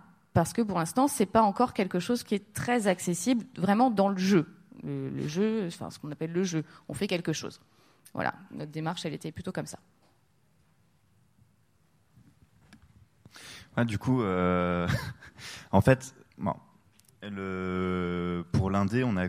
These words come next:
Speaker 2: on a tendance à vraiment avoir, euh, ce, cette espèce de profil auteur où, euh, on va chercher quelque chose pour nous-mêmes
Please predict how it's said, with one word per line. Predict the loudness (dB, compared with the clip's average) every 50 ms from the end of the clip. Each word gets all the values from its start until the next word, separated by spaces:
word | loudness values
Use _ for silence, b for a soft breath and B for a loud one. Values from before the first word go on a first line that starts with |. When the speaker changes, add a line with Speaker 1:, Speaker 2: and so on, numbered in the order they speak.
| 0 2
Speaker 2:
on | 2 2 2 0 0 0
a | 0 0
tendance | 0 0 0 0 0 -2 -2 -4
à | -4
vraiment | -4 -2 -2 0 0 0 0
avoir, | 0 0 0 0 0 -2
euh, | -2 -2 -2 -2 -2 -4 -4 -4
ce, | -4 -4 -4 -4 -4 -4
cette | -4 -6 -6 -6 -6
espèce | -4 -4 -2 -2 -2
de | -2 -2
profil | -2 0 -2 -2 -2 -2 -2 0
auteur | 0 0 0 0 0 0 0 0
où, | 0 0 0 0
euh, | 0 0 0
on | 0 0 2
va | 2 4
chercher | 4 4 2 2 0 0 -2
quelque | -2 -4 -4 -2 -2
chose | -2 -2 -2 -4 -2
pour | -4 -2 0 2
nous-mêmes | 2 4 4 4 4 2 2 0